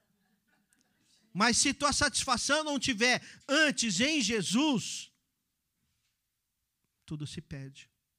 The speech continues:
Tudo se perde. Se você estiver com Jesus e entender que a tua satisfação é em Cristo Jesus, é no mover do Espírito Santo, é em Deus, você vai tá casado, vai tá solteiro, com emprego, sem emprego.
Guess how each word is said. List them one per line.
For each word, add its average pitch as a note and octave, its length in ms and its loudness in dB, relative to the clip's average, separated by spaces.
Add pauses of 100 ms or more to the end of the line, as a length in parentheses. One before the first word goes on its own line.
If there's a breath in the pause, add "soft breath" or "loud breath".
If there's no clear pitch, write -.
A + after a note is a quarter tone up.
(440)
Tudo A#3 240 -10
se - 140 -14
perde. A2 420 -6 (1080 soft breath)
Se - 160 -4
você A3 300 -4
estiver F#3+ 420 -8
com F#3 160 -10
Jesus D3 500 -6
e D#3+ 60 -4
entender D#3+ 580 -8
que - 100 -14
a - 40 -10
tua F3 180 -12
satisfação D#3+ 720 -12
é D#3+ 60 -4
em D3+ 100 -6
Cristo E3+ 380 -6
Jesus, C#3+ 580 -6 (280 loud breath)
é F3 80 0
no F3+ 100 2
mover F3+ 340 2
do E3+ 100 0
Espírito D3+ 400 -2
Santo, E3+ 420 -4 (240 loud breath)
é G3 100 2
em D#3+ 160 0
Deus, D#3+ 400 -2 (160 soft breath)
você - 180 -10
vai B3 120 -6
tá A#3+ 140 -8
casado, D3 440 -6
vai D#3+ 100 -6
tá E3 140 -10
solteiro, D3+ 540 -6
com A3+ 140 -8
emprego, D#3+ 400 -6
sem F3+ 240 -4
emprego. D3 580 -8